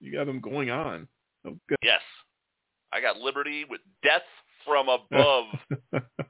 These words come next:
Speaker 1: Give you Liberty or give you death. Um, no, I have Tennessee against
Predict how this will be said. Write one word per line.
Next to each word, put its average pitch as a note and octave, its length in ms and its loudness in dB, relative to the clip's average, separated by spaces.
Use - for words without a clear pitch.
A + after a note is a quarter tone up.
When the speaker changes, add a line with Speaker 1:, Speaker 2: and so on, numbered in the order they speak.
Speaker 1:
Give A2 140 -8
you G#2+ 140 0
Liberty A#2+ 240 0
or A#2+ 100 2
give D3+ 180 -2
you A#2 100 -6
death. - 260 -6
Um, G2+ 460 -2
no, A2+ 140 4
I G#2 160 6
have A#2+ 240 4
Tennessee A#2+ 360 0
against A#2 260 -2